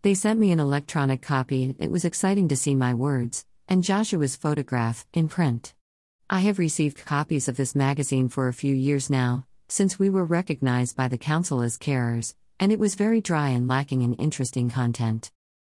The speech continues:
In the summer, they asked for contributions and my husband suggested that I write something for them, and now I am pleased that I did.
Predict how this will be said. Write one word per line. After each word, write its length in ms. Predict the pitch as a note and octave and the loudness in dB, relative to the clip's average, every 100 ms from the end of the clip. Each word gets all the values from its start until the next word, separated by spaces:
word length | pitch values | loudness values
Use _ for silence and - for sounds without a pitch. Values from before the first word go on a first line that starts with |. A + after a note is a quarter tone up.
| _ - | _ 2
In 140 | G#3+ | 4
the 80 | F#3 | 4
summer, 500 | - D#3 C3 B2 B2+ _ _ | 2 2 2 0 -4 _ _
they 180 | G3+ G#3+ | -2 0
asked 300 | G3+ G#3+ - | 0 -2 -4
for 100 | E3+ | -4
contributions 880 | - D#3 D#3 C3+ C3+ C3+ C3+ B2+ C3+ | 0 0 0 0 0 0 0 0 2
and 100 | C#3 | 2
my 120 | C3 | 2
husband 480 | C#3+ E3+ - C3 B2 | 0 -2 0 0 0
suggested 560 | B2+ C#3+ D3 - B2+ | -2 0 -2 -2 -4
that 120 | B2+ | -2
I 60 | B2 | 0
write 260 | A#2+ D3 - | 0 -2 -2
something 380 | C#3+ C3 C3 | -2 0 -2
for 140 | B2 B2+ | -2 -2
them, 200 | B2+ B2+ | 0 2
and 160 | C3 | 0
now 240 | C3+ C#3+ D#3+ | 0 0 0
I 80 | C#3+ | 0
am 140 | C#3 | 0
pleased 380 | C#3 F#3 D#3+ - | 0 0 0 -2
that 140 | C3 | -2
I 100 | B2 | -2
did. 340 | B2 B2+ A#2 | -2 -2 -4